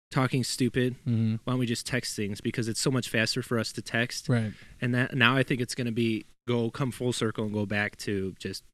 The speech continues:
Speaker 1: having conversations, but just like that, fast, fast, fast.
Speaker 2: Stop it, bro.
Speaker 1: It's gonna happen,
Speaker 2: Like,
Speaker 1: bro.
Speaker 2: take a, take a chip, put it in your brain, and you don't, you just look at people and have full conversations?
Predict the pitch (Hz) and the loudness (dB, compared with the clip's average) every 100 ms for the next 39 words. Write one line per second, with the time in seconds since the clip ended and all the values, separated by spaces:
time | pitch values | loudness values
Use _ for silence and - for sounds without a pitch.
0 | - 123 104 101 98 117 101 - 95 - | -6 -2 -2 -2 -4 -2 -2 -2 -4 -4
1 | 95 - - 113 107 110 - - _ _ | -8 -8 -8 -6 -2 -2 -4 -14 _ _
2 | _ _ - - 101 - 82 - - - | _ _ -20 -10 -10 -8 -10 -12 -14 -14
3 | - - - - - - 117 107 107 107 | -14 -16 -16 -16 -8 0 2 2 0 0
4 | 107 107 - _ _ _ - 110 98 101 | 0 -4 -10 _ _ _ -8 -6 -6 -8
5 | - 113 98 - 131 123 - _ _ _ | -4 -4 0 4 4 4 -4 _ _ _
6 | _ _ _ _ 151 139 113 - 165 - | _ _ _ _ 4 4 4 6 6 4
7 | - _ - 151 147 135 131 113 139 151 | -20 _ 4 6 6 6 6 6 6 6
8 | 170 - - 139 185 190 - 175 185 - | 4 -2 2 8 8 8 6 4 6 10
9 | 170 160 123 143 127 120 131 120 - 127 | 10 8 6 6 8 8 8 6 4 6
10 | 135 135 131 147 143 165 165 - | 8 6 6 6 6 6 4 0